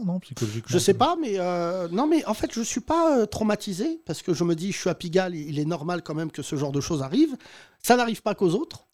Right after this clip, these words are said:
Speaker 1: Mais ça arrive pas à dix-huit heures, surtout. Normalement, ça arrive à deux
Speaker 2: Non,
Speaker 1: heures
Speaker 2: mais
Speaker 1: du
Speaker 2: c'est
Speaker 1: mat.
Speaker 2: pas grave. On va, tout à l'heure, on va aller voir, euh,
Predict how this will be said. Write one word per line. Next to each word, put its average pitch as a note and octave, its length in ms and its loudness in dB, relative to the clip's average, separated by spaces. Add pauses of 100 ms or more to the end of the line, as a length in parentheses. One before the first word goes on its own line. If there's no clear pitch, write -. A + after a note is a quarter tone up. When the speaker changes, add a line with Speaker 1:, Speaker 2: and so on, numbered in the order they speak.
(120)
Speaker 1:
Mais A#2 60 -10
ça G#2 160 -4
arrive G2 160 -4
pas C#3+ 140 4
à B2 60 4
dix-huit G#2+ 360 2
heures, F#3 140 2
surtout. A#2+ 260 2
Normalement, G#2+ 380 2
ça G#2+ 100 -6
arrive G2 220 -2
à G2 80 -4
deux G2 120 0
Speaker 2:
Non, F#4+ 140 6
Speaker 1:
heures - 80 4
Speaker 2:
mais A#3 80 2
Speaker 1:
du A#2+ 60 -2
Speaker 2:
c'est C3+ 60 2
Speaker 1:
mat. D#3+ 60 0
Speaker 2:
pas A3+ 80 -4
grave. C#4+ 260 -4
On C3+ 60 -10
va, B2+ 400 -14
tout - 140 -12
à D3 80 -8
l'heure, D3 120 -4
on C#3 60 -8
va C3 100 -10
aller C3+ 140 -10
voir, C#3+ 340 -2
euh, B2 320 -6